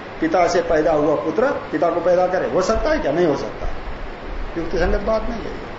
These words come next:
ये कहा भाष्यकार। ठीक है, हमें कहते हैं ईदृशत्व में भी विषय थे,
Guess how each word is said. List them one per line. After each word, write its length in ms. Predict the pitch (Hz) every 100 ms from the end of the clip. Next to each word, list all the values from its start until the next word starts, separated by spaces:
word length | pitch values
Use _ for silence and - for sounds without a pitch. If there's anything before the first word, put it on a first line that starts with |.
| - - - - - - - - - - - - - 156
ये 80 | 143
कहा 160 | 120
भाष्यकार। 520 | 117 113 - - - - - - - - - - - - - - - - - - - - - - - - - - - - - - -
ठीक 160 | 208 202
है, 100 | 165
हमें 140 | 151
कहते 260 | 143 - 120
हैं 300 | 107 101 - - - - - - - 175
ईदृशत्व 560 | 208 220 220 220 208
में 240 | 202 196 185
भी 60 |
विषय 460 | 175 - 139 127
थे, 60 | 120